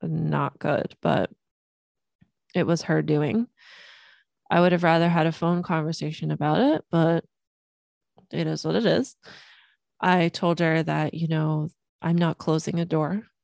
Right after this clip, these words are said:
The door here is open. Like, whenever you feel ready with your healing journey, you can come back.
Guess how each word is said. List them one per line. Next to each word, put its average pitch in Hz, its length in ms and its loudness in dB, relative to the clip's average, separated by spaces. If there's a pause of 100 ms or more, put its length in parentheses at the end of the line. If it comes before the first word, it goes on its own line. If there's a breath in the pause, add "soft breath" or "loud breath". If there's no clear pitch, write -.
(140)
The 175 60 -10
door 165 320 0
here 156 280 -2
is 165 120 -4
open. 160 520 -2
Like, 175 240 -4
whenever 160 320 -2
you 156 220 -2
feel 160 240 -2
ready 156 300 -2
with 156 140 -6
your 165 120 -4
healing 156 640 -2 (520)
journey, 160 560 -2 (240)
you 170 80 -2
can 156 180 -2
come 151 180 -4
back. - 320 -8